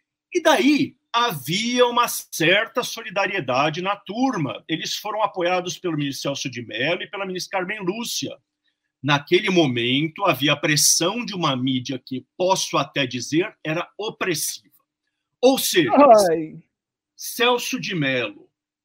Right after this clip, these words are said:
Speaker 1: Carmen Lúcia, Edson Fachin, Teori Zavascki,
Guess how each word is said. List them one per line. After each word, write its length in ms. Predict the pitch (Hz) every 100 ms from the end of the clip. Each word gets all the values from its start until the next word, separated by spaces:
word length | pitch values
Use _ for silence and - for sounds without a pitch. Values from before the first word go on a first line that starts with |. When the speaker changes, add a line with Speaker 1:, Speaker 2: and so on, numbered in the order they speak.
| -
Speaker 1:
Carmen 520 | 208 214 208 202 190
Lúcia, 680 | 165 180 180 - - - - _ _ _
Edson 560 | - 220 233 - 220 202
Fachin, 760 | - 190 151 - 185 165 107 _ _ _ _ -
Teori 480 | 240 233 202 214 233
Zavascki, 1040 | 180 190 151 131 160 151 - - - _